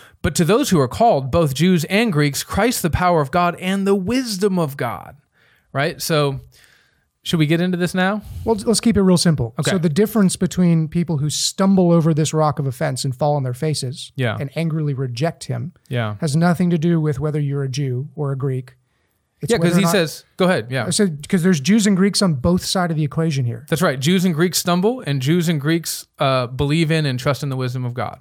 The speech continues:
Speaker 2: What's the difference?
Speaker 1: Well,
Speaker 2: The difference is whether or not you're called.
Speaker 1: That's right. Uh, elected, predestined, adopted, chosen.
Speaker 2: And this word called here, and then we're not gonna do a full exposition of this chapter
Speaker 1: Right.
Speaker 2: of, of Paul's writing.
Speaker 1: Yeah.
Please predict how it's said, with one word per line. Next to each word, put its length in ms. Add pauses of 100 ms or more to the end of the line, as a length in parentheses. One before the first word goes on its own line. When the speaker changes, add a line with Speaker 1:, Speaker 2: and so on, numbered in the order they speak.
(120)
Speaker 2:
What's 300
the 100
difference? 540 (120)
Speaker 1:
Well, 100
Speaker 2:
The 60
difference 400
is 120
whether 200
or 40
not 160
you're 100
called. 540
Speaker 1:
That's 160
right. 280
Uh, 200
elected, 720
predestined, 840 (220)
adopted, 500
chosen. 580
Speaker 2:
And 140
this 140
word 320
called 420
here, 320
and 180
then 220
we're 80
not 140
gonna 120
do 140
a 80
full 420
exposition 680
of 100
this 160
chapter 440
Speaker 1:
Right. 100
Speaker 2:
of, 180
of 320 (100)
Paul's 260
writing. 320
Speaker 1:
Yeah. 80